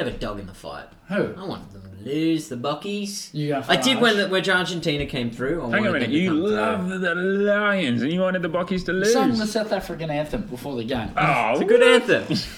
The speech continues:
Speaker 3: No.
Speaker 1: Look, I sway. I sway. I don't know. When Argentina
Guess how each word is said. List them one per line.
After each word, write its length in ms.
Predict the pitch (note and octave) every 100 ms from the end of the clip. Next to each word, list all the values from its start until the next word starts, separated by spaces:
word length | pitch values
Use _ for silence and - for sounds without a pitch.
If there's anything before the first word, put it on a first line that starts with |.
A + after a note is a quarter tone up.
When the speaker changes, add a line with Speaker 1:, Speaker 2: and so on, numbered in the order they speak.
| -
Speaker 3:
No. 120 | E4 -
Speaker 1:
Look, 200 | A#3 A3
I 80 |
sway. 500 | A3 A3 C4+ B3+ D3 - C#3+ - - -
I 100 | G#3
sway. 460 | - C4+ C4 F#3 G#3 - - - F3+ - -
I 60 | F#3+
don't 100 | G#3+
know. 160 | A3 F3+
When 180 | A3+
Argentina 480 | A3+ A#3 A#3 A3+ A3+